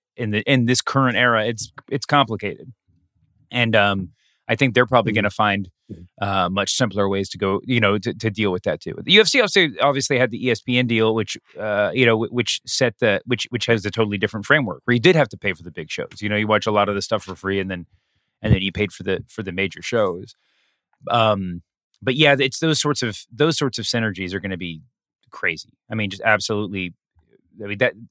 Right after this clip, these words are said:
Speaker 1: I, listen, when we do this, when we're having this conversation a year from now,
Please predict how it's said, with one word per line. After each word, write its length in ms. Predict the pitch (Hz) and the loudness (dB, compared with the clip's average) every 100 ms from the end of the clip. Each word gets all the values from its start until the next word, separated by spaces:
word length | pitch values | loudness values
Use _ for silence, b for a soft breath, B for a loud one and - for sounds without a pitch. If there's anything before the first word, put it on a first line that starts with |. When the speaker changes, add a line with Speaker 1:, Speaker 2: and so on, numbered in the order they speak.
| - - - | -18 -16 -10
Speaker 1:
I, 120 | 92 - - | -10 -10 -8
listen, 340 | 156 156 156 156 | -2 -2 -4 -10
when 160 | 110 117 | -6 -2
we 120 | 175 | 0
do 160 | 165 | 0
this, 240 | 165 151 123 | 2 2 2
when 140 | 131 | 0
we're 140 | 143 156 | 4 4
having 200 | 160 156 | 4 2
this 140 | 139 | 0
conversation 560 | 139 135 123 131 123 120 | 2 2 2 0 0 -2
a 20 | |
year 200 | 117 127 | 0 0
from 180 | 139 139 | 0 2
now, 300 | 135 135 | 4 2